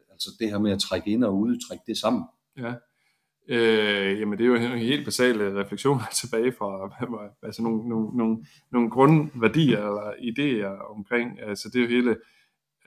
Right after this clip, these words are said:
Speaker 2: ja, hvordan er det skabt? Det er jo en lang historie, det er jo ens barndom og alverdens ting, så altså,
Speaker 1: Ja.
Speaker 2: <laughs> det er rigtig meget, der hænger sammen med det. Og alt, hvad man har læst og så videre, ikke også?
Speaker 1: Ja.
Speaker 2: Og alt, hvad man sådan har studeret, og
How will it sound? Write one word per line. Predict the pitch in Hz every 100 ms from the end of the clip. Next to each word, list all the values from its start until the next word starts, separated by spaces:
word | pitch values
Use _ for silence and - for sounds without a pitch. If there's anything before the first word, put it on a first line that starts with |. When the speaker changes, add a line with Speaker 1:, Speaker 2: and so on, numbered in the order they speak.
| _ _ _ -
Speaker 2:
ja, |
hvordan | 110 127 135
er |
det | 123 117
skabt? | - 113 123
Det | 131
er |
jo | 127
en | 104
lang | 98 120 104
historie, | - 110 104
det | 120
er |
jo | 120
ens | 107 101 101
barndom | 107 117 98 98
og |
alverdens | 92 104 117
ting, | - 101 98
så | 101 _ _
altså, | 110 101
Speaker 1:
Ja. | - - 151
Speaker 2:
<laughs> |
det | -
er | 160 165
rigtig | 202 - 120
meget, | 120 120
der | 117
hænger | 113
sammen | 107 113
med | 110
det. | 127 - -
Og | 123
alt, | 165 -
hvad | 131
man | 113
har | 123
læst | 175 131 - -
og | -
så | 113
videre, | 120
ikke | 113 110
også? | 113 _ -
Speaker 1:
Ja. | 120 -
Speaker 2:
Og | 123
alt, | 135
hvad | 120
man | 117
sådan | 131 107
har | 110 101
studeret, | 101 - 131 151 104 92
og | - - 98